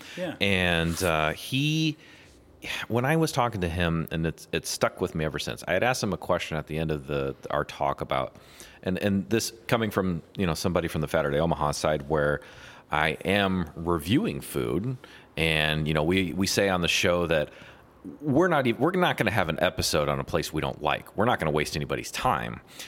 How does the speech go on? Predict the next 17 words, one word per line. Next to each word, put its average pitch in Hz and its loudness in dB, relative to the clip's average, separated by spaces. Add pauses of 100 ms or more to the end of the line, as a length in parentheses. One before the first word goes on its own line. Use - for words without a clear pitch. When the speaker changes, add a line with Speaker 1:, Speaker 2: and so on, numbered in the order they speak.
(180)
Speaker 2:
but 160 2
we 120 2
wanna 127 2
be 104 0
honest 98 0
in 87 2
our, 80 2
our 76 2
talk - -2
about 76 -2
the - -8
food. 233 0 (720)
And 113 2
I 110 2
said, 104 0
you 107 2
know, 92 2